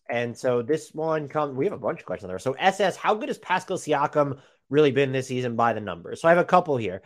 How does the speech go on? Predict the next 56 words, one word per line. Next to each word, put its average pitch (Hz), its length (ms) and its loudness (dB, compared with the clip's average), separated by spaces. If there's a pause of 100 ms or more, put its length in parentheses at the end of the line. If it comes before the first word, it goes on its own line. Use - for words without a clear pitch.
(320)
He 180 120 6
is 165 60 6
twenty-fourth 208 600 6
in 180 60 0
estimated 170 440 0
plus 165 220 2
minus, 143 420 2
which 127 220 -2
given 160 420 2
the 135 120 -2
amount 139 200 2
of 131 80 -10
time 143 220 0
he's 135 140 -4
missed 151 220 0
and 120 80 -4
how 131 160 4
just 110 180 -12
bad 113 200 6
the 113 60 -2
Raptors 113 320 2
have 113 80 -8
been 120 100 0
overall, 104 420 2
I 110 100 4
would 113 120 0
say 110 160 0
is, 98 140 -6 (160)
like, 113 160 -4
that's 110 180 2
a 110 60 -2
win. 98 300 -4 (680)
Also, 185 340 8
here's 185 440 6
every 196 320 4
non-guard, 139 800 6 (360)
or 196 160 12
no, 202 180 6
here's 202 280 4
everyone 240 400 6
in 214 60 2
N 196 100 0
B 196 80 4
A 180 80 4
history, 113 580 -4
excuse 135 240 -6
me, 120 100 -2
I, 110 100 2
I, 110 200 -4 (240)
I 120 60 -8
changed 127 300 -4
the 113 60 -6
qualifiers, 110 520 2 (320)
to 143 100 0
average 170 360 2
twenty-five 180 600 2